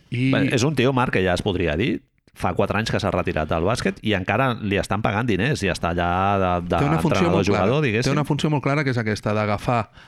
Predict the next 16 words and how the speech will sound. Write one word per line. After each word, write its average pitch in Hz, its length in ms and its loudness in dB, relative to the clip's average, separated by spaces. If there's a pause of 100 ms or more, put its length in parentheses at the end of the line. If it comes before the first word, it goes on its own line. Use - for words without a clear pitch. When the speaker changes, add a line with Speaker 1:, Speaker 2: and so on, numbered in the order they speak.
(180)
Speaker 1:
els 110 460 -2
jovencitos, 113 1000 0
els 113 180 -4
maxs 135 220 -2
estrus 113 340 -2
de 104 100 0
la 110 100 0
vida 226 360 2
i 131 60 2
dir-los: 110 300 0
«No, 110 160 0
això 113 340 0
aquí 151 300 -2
es - 100 -6
fa 101 140 -2
així». - 260 -8